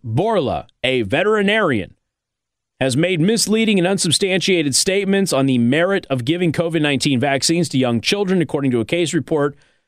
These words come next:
that was published by U K pharmaceutical watchdog on January twenty-seventh. During an interview with the B B C published on December second,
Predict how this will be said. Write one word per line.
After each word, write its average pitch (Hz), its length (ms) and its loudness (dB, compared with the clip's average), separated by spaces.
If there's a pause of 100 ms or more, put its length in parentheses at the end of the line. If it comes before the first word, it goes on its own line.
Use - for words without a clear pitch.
(160)
that 120 80 0
was 117 100 -2
published 170 460 -2
by 131 160 0
U 127 240 0
K 165 220 0
pharmaceutical 151 640 0
watchdog 123 640 -2 (880)
on 110 160 0
January 143 420 0
twenty-seventh. 160 720 -2 (480)
During 143 220 0
an 139 80 0
interview 160 480 0
with 120 120 -2
the 117 60 -4
B 165 200 0
B 170 120 2
C 135 380 2
published 160 380 -2
on 135 160 0
December 131 420 0
second, 196 680 0